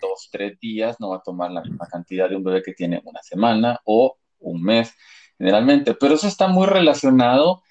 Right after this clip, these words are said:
con lo que había mencionado anteriormente, con lo de la succión nutritiva y de lo de la succión no nutritiva.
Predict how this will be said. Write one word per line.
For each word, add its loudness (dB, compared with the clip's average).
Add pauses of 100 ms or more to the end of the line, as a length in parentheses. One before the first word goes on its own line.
(200)
con 2
lo 4
que 4
había 8
mencionado 2
anteriormente, 2
con 2
lo 4
de 4
la 2
succión -4
nutritiva -2
y -2
de 0
lo 0
de 0
la -2
succión -6
no -8
nutritiva. -20